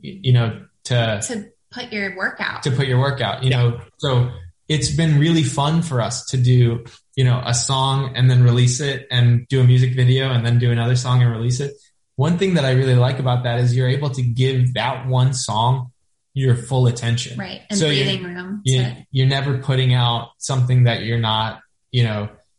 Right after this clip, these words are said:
Speaker 1: with an album, you know, maybe you have four or five songs that are, like, great. And then,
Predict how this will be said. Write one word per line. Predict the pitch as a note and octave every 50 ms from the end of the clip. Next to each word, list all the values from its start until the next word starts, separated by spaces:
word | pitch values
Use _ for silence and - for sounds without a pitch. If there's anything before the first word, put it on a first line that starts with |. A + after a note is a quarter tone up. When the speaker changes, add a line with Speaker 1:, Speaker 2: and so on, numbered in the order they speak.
| _ _ _
Speaker 1:
with | C#3 D#3 - E3+
an | D3
album, | C#3+ D3+ F3+ F#3+ D#3 C#3+ B2 B2 B2 B2 B2 -
you | C#3 C3+
know, | B2+ B2 A#2
maybe | A#2+ C#3 D3 C#3+ D#3
you | D3 C#3+ C#3+
have | B2 B2 - -
four | - C3 B2+ B2+
or | B2
five | B2 - B2+ B2 B2 A2+ -
songs | - - A#2 A#2 A#2 A#2 A#2
that | A#2 A2+
are, | A2+ G#2+
like, | G#2+ G#2+ - - _ _ _
great. | - C3 C3 C#3 C3+ B2 A#2+ A#2+ - -
And | B2+ B2 B2
then, | B2 B2 A#2+ A#2 B2 B2